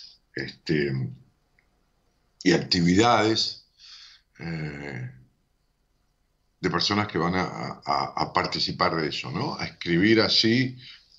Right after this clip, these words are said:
a dar charlas a través de ese lugar, un espacio exclusivo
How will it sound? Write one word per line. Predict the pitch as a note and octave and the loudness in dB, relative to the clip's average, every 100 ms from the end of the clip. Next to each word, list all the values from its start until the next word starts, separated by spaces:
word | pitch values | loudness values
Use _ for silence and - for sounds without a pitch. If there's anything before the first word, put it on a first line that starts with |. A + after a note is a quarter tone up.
| _ _ _ _ _ _ _ - | _ _ _ _ _ _ _ -2
a | G2 | 0
dar | F#2+ A2+ - | 4 2 4
charlas | C#3+ D3 A#2+ G2+ | 4 4 2 0
a | F2 | -2
través | F#2+ G2+ | -6 -6
de | G2+ | -6
ese | - F2+ | -8 -8
lugar, | F2 F#2+ A#2 C3+ C3 - _ _ _ _ _ _ _ _ _ _ _ _ _ _ | -6 -2 2 2 0 -8 _ _ _ _ _ _ _ _ _ _ _ _ _ _
un | - F#2 | -12 -12
espacio | - G2+ G#2 A#2+ A2 F#2+ - - C2+ | -8 -2 0 4 6 6 4 -4 -14
exclusivo | - - G#2+ - D#3 A#2+ F#2+ - - | -10 -6 2 4 6 6 4 -2 -16